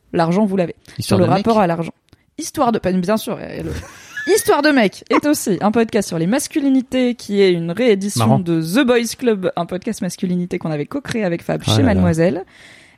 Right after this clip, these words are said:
Speaker 1: Et vous pouvez vous abonner au Film Club,
Speaker 2: Oui.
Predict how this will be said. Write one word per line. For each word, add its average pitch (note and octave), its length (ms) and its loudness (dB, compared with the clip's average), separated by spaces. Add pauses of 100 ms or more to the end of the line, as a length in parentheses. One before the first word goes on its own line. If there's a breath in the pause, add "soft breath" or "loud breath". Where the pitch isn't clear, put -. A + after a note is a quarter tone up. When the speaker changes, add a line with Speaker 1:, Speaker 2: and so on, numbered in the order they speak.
Speaker 1:
Et B3+ 280 2 (440)
vous C#4 100 -8
pouvez A#3 200 0
vous F#3 140 0
abonner E3 440 2
au D#3+ 100 -6
Film E4 440 0
Club, A#3 320 0
Speaker 2:
Oui. C5 300 -2